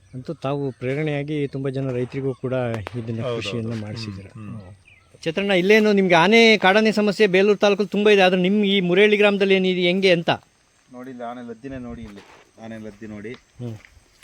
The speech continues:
Speaker 3: ಮೊನ್ನೆ ಬಂದು ನಾಲ್ಕು ದಿವಸ ನಮ್ಮ ತೋಟದಲ್ಲಿ ಕ್ಯಾಂಪ್ ಹಾಕಿದ್ವು.
Speaker 1: ಹ್ಮ್.
Speaker 3: ಸ್ಪ್ರಿಂಕ್ಲರ್ ಸ್ಪಾಟ್ ಜೆಟ್ ಎಲ್ಲ ಒಂದು ಐದರಿಂದ ಆರು ಮುರಿದಾಕಿದಾವೆ, ಪೈಪ್ ತುಣಿದಿದ್ದಾವೆ.
Speaker 1: ಹಾ.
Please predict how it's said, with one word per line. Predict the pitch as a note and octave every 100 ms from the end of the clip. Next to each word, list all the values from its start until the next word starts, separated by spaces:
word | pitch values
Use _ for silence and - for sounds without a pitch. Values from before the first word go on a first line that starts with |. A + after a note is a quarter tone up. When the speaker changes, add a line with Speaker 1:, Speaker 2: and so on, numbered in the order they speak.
| _ _ _
Speaker 3:
ಮೊನ್ನೆ | A#2+ B2+
ಬಂದು | A#2+ B2+
ನಾಲ್ಕು | B2 C3+ -
ದಿವಸ | C3+ C3+
ನಮ್ಮ | A#2+ -
ತೋಟದಲ್ಲಿ | B2+ B2+ B2+
ಕ್ಯಾಂಪ್ | A2+ B2 B2
ಹಾಕಿದ್ವು. | A#2 G#2+ G#2
Speaker 1:
ಹ್ಮ್. | A#2 _ B2+ B2 G2 - - _ _ _ _
Speaker 3:
ಸ್ಪ್ರಿಂಕ್ಲರ್ | _ C3+ B2+ A#2+
ಸ್ಪಾಟ್ | - B2+ B2+
ಜೆಟ್ | B2+ -
ಎಲ್ಲ | A#2+
ಒಂದು | A#2+ A2+ A2 G#2 F2+ _ _ _ _ - -
ಐದರಿಂದ | A#2+ B2 A#2+
ಆರು | A2+
ಮುರಿದಾಕಿದಾವೆ, | G#2+ A2 A#2+ - G#2+ G#2
ಪೈಪ್ | - B2 C3+
ತುಣಿದಿದ್ದಾವೆ. | A#2+ A2 G2+ G2 G2+
Speaker 1:
ಹಾ. | A2 _ B2+